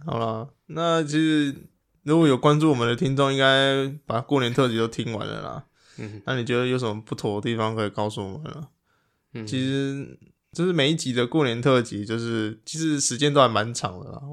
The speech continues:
Speaker 1: 我已经，我大概有
Speaker 2: 稍微啊。
Speaker 1: 对，我大概有一些都修到半分钟掉。初二那集比较夸张，初二那集我修了一个小时掉。
Speaker 2: 一个小时？
Speaker 1: 对啊。
Speaker 2: 我以为你修掉三十分钟而已。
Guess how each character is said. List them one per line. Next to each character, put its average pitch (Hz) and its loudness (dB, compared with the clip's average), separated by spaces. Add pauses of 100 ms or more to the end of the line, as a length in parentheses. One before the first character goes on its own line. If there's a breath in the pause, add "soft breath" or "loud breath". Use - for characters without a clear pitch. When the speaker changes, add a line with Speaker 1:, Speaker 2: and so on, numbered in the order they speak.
Speaker 1:
我 127 -2
已 135 0
经， 139 -4
我 131 -6
大 156 6
概 165 8
有 131 6 (120)
Speaker 2:
稍 127 -2
微 107 -6
啊。 120 -20 (240)
Speaker 1:
对， 131 0
我 113 0
大 156 4
概 160 8
有 117 2
一 - 0
些 135 2
都 139 4
修 139 2
到 131 8
半 131 4
分 120 0
钟 110 -2
掉。 107 -2 (160)
初 175 4
二 185 6
那 180 6
集 147 4
比 110 -4
较 127 4
夸 123 6
张， 123 0
初 147 0
二 156 4
那 151 0
集 135 0
我 107 0
修 135 0
了 123 2
一 127 -2
个 135 6
小 98 -2
时 98 -14
掉。 104 -10 (320 soft breath)
Speaker 2:
一 135 -4
个 131 2
小 110 4
时？ 107 -8 (400)
Speaker 1:
对 151 6
啊。 135 8
Speaker 2:
我 123 6
以 - 8
为 - -
你 123 6
修 131 6
掉 139 8
三 131 2
十 120 -6
分 117 -6
钟 113 -6
而 110 -4
已。 104 -6